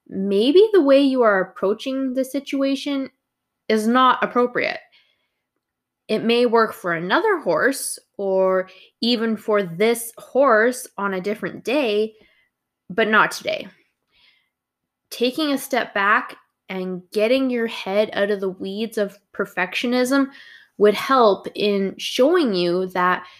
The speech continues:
maybe you need to change things up. As I noted earlier, I am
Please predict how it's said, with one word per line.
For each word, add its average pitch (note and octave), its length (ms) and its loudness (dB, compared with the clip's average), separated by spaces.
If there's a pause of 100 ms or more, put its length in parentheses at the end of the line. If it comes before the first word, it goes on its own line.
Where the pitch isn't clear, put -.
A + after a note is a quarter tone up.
(300)
maybe G#3 400 0
you C4+ 140 2
need A#3+ 240 0
to - 80 -16
change A3+ 420 -4
things F3+ 300 -6
up. F#3+ 280 -4 (2250)
As B3 200 4
I D4+ 100 6
noted C4 340 6
earlier, A3 640 4 (260)
I G#3 140 0
am A#3+ 220 0